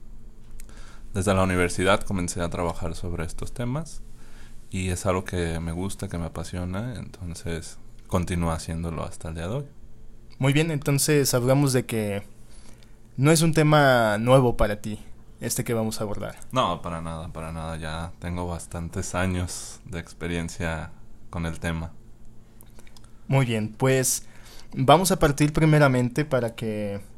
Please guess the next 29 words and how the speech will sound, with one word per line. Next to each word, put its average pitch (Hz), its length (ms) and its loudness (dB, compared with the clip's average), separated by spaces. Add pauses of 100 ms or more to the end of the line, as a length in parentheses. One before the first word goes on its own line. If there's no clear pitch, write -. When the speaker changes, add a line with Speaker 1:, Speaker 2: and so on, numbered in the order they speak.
(320)
Speaker 2:
me 123 160 -2
instruyas 131 500 0
en 123 140 0
este 127 180 -4
tema 156 480 4
y 120 300 0
también 113 320 0
que 117 320 0
los 107 180 -4
oyentes 120 480 -2
conozcan 143 500 -2 (560)
acerca 143 380 2
de 160 80 4
la, 135 120 4 (200)
la 127 180 4
definición. 120 640 -2 (720)
¿Qué 165 240 2
es 151 120 0
violencia? 123 580 0 (1700)
Speaker 1:
Bueno, 127 380 4 (180)
eh, 104 560 4 (120)
violencia. 101 840 2 (260)
Eh, 95 320 -2
desde 104 280 2
la 101 100 4
definición 101 640 0
de 117 80 -2
la 98 180 2
onu, 107 400 2